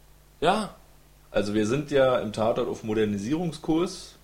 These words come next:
Speaker 2: Da gibt's jetzt eine Menge neue Teams und unter anderem eben auch Ditte. Und bisher war halt der Münsteraner Tatort immer so der Humorkracher gewesen. Jetzt haben wir die Nummer hier noch.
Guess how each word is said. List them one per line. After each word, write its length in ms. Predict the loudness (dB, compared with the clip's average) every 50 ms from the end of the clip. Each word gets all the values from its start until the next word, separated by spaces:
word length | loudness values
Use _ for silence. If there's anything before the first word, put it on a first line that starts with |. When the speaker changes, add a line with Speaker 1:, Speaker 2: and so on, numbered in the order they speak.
| -20 -20 -20 -20 -20 -8 -2
Speaker 2:
Da 480 | 0 0 0 0 0 0 -2 -2 -2 -4
gibt's 300 | -4 -6 -8 -8 -6 -4
jetzt 220 | -4 -4 -4 -4
eine 80 | -6 -4
Menge 260 | -4 -4 -6 -6 -6
neue 260 | -6 -4 -4 -4 -4
Teams 640 | -4 -6 -4 -4 -4 -4 -4 -6 -10 -12 -14 -16 -20 -20 -20 -20 -18 -12
und 160 | -10 -8 -6
unter 240 | -6 -4 -4 -4 -4
anderem 240 | -4 -4 -6 -6 -6 -6 -8
eben 200 | -8 -10 -10 -12
auch 100 | -12 -12 -10
Ditte. 300 | -8 -8 -6 -6 -8 -8 -10 -12 -18 -20 -20 -20 -20 -20 -20 -20 -20 -20 -20 -20 -20 -10 -6
Und 220 | -4 -4 -2 -2
bisher 440 | -4 -4 -2 0 0 2 2 2 2
war 340 | 2 2 2 2 2 0 -2
halt 360 | -2 -4 -4 -4 -6 -6 -6
der 240 | -4 -2 -2 -2 -2
Münsteraner 640 | -4 -6 -8 -8 -8 -8 -8 -6 -6 -6 -6 -6 -8
Tatort 440 | -6 -6 -6 -6 -4 -6 -8 -8 -10
immer 220 | -10 -8 -8 -8
so 400 | -6 -6 -6 -4 -4 -4 -6 -8 -10 -16 -20 -20 -20 -20 -20 -20 -14 -10
der 80 | -8 -8
Humorkracher 640 | -8 -6 -6 -6 -6 -6 -6 -8 -10 -8 -8 -8 -8 -8
gewesen. 320 | -8 -8 -8 -8 -8 -8
Jetzt 200 | -10 -10 -10 -8
haben 120 | -10 -8 -8
wir 100 | -8 -10
die 180 | -8 -8 -8
Nummer 340 | -6 -6 -6 -4 -4 -6 -6
hier 160 | -8 -10 -12
noch. 180 | -10 -10 -12